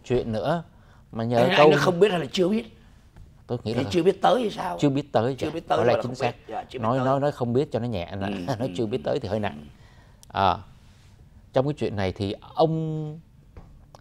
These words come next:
Speaker 1: thống đốc Florida, ông Ron DeSantis với bà cựu thống đốc,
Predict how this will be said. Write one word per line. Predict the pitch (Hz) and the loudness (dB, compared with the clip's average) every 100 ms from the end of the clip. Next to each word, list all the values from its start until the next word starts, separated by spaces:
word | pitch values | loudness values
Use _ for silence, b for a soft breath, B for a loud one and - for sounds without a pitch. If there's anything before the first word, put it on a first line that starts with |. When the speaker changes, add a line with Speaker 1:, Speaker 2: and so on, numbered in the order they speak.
| - | -6
Speaker 1:
thống | 135 180 | -2 2
đốc | 180 - | 2 2
Florida, | 127 127 117 117 | 2 4 6 6
ông | 117 117 | 4 2
Ron | 120 107 | 0 0
DeSantis | 98 117 110 160 175 - - | -2 -4 -2 0 0 -4 -10
với | - 117 151 | -2 0 0
bà | 127 90 82 | -2 -4 -4
cựu | 107 - | -8 -6
thống | 120 131 | -6 -4
đốc, | 131 | -4